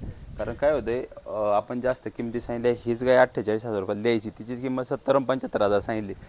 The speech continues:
तर व्यवहार होत नाही किंवा शेतकरी लांबून पाहणारा फोनही करत नाही आणि समोर येत नाही. आणि ज्या आपण किमती सांगतोय, योग्य किमती सांगतोय, एकदम खरेदी खर्च ओलांडून हजार दोन हजार जरी राहिले, त्या पद्धतीने आपण किमती सांगतोय.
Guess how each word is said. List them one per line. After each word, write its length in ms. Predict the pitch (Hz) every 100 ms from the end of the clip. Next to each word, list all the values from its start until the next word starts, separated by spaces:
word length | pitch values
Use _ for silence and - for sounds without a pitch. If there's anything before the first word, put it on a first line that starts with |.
| - -
तर 80 | 110
व्यवहार 280 | 123 127 110
होत 160 | 113 113
नाही 160 | 120
किंवा 200 | 120 131 127
शेतकरी 460 | 143 - 147 135
लांबून 280 | 131 131 135
पाहणारा 360 | 127 131 123 117
फोनही 400 | - 113 123 123
करत 200 | 131 123
नाही 100 | 143
आणि 80 | 151
समोर 320 | - 156 143
येत 100 | 104
नाही. 120 | 98 92 - - - - - 95
आणि 300 | 98 104 110
ज्या 160 | 127
आपण 220 | 131 143 139
किमती 280 | 151 156 147
सांगतोय, 380 | - 143 139 139
योग्य 300 | 143 139 147
किमती 320 | 127 135 135
सांगतोय, 440 | - 123 123 127 131 - - - - - -
एकदम 220 | 110 123 123 -
खरेदी 320 | 113 117 120 127
खर्च 220 | 120 113
ओलांडून 360 | 117 120 123
हजार 240 | 117 98 101
दोन 180 | 110 120
हजार 180 | 101
जरी 140 | 104 113
राहिले, 260 | 117 98
त्या 160 | 101 113
पद्धतीने 280 | 104 110 104
आपण 220 | 98 -
किमती 280 | 107 107 104
सांगतोय. 360 | 107 104 101